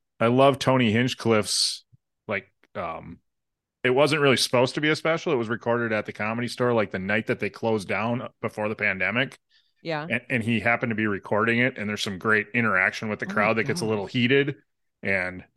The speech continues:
Speaker 1: and Tony, if you know Tony Hinchcliffe at all, you know, he's not afraid to say anything. So
Speaker 2: <laughs> Right, right.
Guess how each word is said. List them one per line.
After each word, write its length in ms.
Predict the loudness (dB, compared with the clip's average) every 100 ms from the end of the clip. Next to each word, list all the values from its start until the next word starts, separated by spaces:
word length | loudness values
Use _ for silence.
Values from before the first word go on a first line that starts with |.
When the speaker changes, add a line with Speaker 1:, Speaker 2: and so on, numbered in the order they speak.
| -6
Speaker 1:
and 140 | -2
Tony, 340 | 0 0 2 -2
if 140 | 0
you 40 |
know 140 | 0 2
Tony 300 | 2 0 0
Hinchcliffe 420 | -2 0 0 2
at 100 | 2
all, 220 | 2 2
you 140 | -2 -8
know, 40 |
he's 200 | -8 -4
not 160 | -2 -2
afraid 260 | -2 -2
to 80 | -2
say 300 | -2 0 0 0
anything. 540 | 0 0 0 0 0
So 340 | 0 0 0 -2
Speaker 2:
<laughs> 220 | -4 -4
Right, 200 | -10 -6 -6
right. 240 | -6 -10